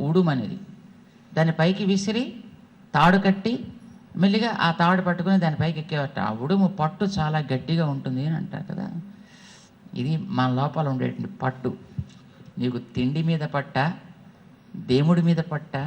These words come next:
మరొక దాని మీద పట్ట అనేది, దేని మీద పట్టు అనేది మనం ఆలోచించుకోవాలి. అది దేని మీద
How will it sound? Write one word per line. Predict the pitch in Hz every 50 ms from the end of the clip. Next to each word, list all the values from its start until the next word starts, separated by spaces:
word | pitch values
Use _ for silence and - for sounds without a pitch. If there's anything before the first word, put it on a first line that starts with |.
| 165 - - - - - - - - - - - -
మరొక | - 135 143 165 180 196 190 190
దాని | 190 180 175 180 180
మీద | 180 175 175
పట్ట | 180 170 170 175 - 175
అనేది, | 170 170 180 208 - - 294 - - - - - - - - - - - - -
దేని | - 156 175 190 208
మీద | 208 220 220 214
పట్టు | 202 196 190 190 196 - 190
అనేది | 190 190 185 202 208
మనం | 190 165 165 170 175
ఆలోచించుకోవాలి. | 170 165 165 151 139 202 196 175 143 - - - 123 117 117 113 110 120 - - - - - - - - - - - - - - - -
అది | 123 123 123 127 131 127 120 117 - - - - - - - - - - _ _ - - - _ _ _ _ _ _ _ _ -
దేని | 131 139 190 202 214 240
మీద | 233 240 226